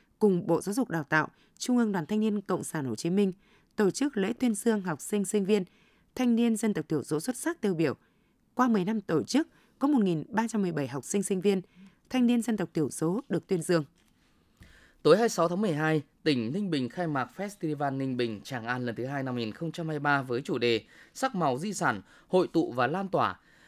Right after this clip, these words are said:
Speaker 2: Festival Ninh Bình Tràng An lần thứ hai năm hai nghìn không trăm hai mươi ba là sự kiện văn hóa, du lịch đặc sắc, có ý nghĩa quan trọng nhằm quảng bá các giá trị di sản văn hóa, truyền thống tốt đẹp của con người, vùng đất cố đô Hoa Lư và giá trị di sản văn hóa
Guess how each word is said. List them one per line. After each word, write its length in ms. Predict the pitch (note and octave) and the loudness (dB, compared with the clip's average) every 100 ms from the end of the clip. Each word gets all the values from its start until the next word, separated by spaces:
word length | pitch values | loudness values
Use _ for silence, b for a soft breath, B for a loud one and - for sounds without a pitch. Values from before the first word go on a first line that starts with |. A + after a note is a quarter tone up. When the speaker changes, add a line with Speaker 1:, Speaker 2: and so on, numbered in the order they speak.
| b b | b b
Speaker 2:
Festival 580 | - G#3 - D3+ C#3 C#3 | -4 -4 -2 0 2 2
Ninh 180 | C3+ C3 | 2 0
Bình 220 | B2+ A#2 A2+ | 0 -2 -4
Tràng 260 | D#3+ C#3+ | -4 -2
An 240 | D#3 F3 D3+ | 0 0 0
lần 100 | A#2+ | -2
thứ 140 | C3 | -4
hai 300 | E3 F#3+ F3 b b F3 | -2 2 0 b b -2
năm 100 | F#3 | 0
hai 100 | D#3 | 2
nghìn 160 | A2+ | 0
không 160 | - F3+ | -4 -6
trăm 140 | F#3 | -2
hai 80 | E3 | 0
mươi 0 | |
ba 260 | D#3 D#3 C#3 b | 0 -2 -4 b
là 160 | E3 E3+ | 0 0
sự 140 | G3 | 0
kiện 220 | E3+ D3+ | 0 0
văn 140 | D#3+ A3 | 0 -2
hóa, 380 | D#3 B2 D#3 A#3+ | 0 0 -2 -4
du 140 | E3 | -2
lịch 160 | B2+ A#2+ | -2 -2
đặc 180 | A#2+ - | -4 -2
sắc, 220 | B3+ C#4+ b b - | -4 -4 b b 2
có 100 | D3+ | 4
ý 80 | |
nghĩa 200 | D#3+ D#3 D3+ | 4 0 0
quan 180 | A#3 G3+ | -2 -2
trọng 300 | D#3+ - A2+ | -4 -6 -6
nhằm 180 | A#2 G#2 | -6 -4
quảng 280 | B2 F#2+ | -4 -2
bá 220 | G2+ G2+ D#3+ | -2 -2 -4
các 140 | G#3+ A3 | -8 -10
giá 220 | C3+ B2 | -6 -6
trị 260 | D#3 D3+ A2+ | -4 -6 -4
di 160 | F3 | -6
sản 260 | D#3+ B2 F#2 | -2 -4 -4
văn 120 | B2 | -6
hóa, 320 | A#2+ A#2 G#2 F3+ | -4 -2 -4 -6
truyền 180 | - G#2+ | -6 -4
thống 200 | A2 A2 | -4 -4
tốt 160 | B3+ | -4
đẹp 260 | E3+ A#2 - | -2 -2 -4
của 160 | A#2 G2 | -6 -6
con 280 | D#3 D#3+ | -4 0
người, 220 | C#3+ A2+ F#2 B B - | 2 2 0 B B 2
vùng 200 | D#3+ D#3 | 2 2
đất 280 | C4 _ | -2 _
cố 160 | - B2+ | 0 0
đô 260 | F3+ E3+ D3 | 2 2 2
Hoa 140 | F3+ | 0
Lư 220 | F3+ F3 D#3 B B - | 2 2 0 B B -8
và 240 | C#3+ C#3+ | 2 2
giá 120 | C#3 | 2
trị 200 | F3+ D#3+ | -2 -4
di 140 | D#3 G#3 | -6 -6
sản 260 | E3+ A2+ | -4 -6
văn 140 | G#2 C#3+ | -4 -4
hóa 420 | C3+ A#2 C#3 A3 | -2 -2 -4 -8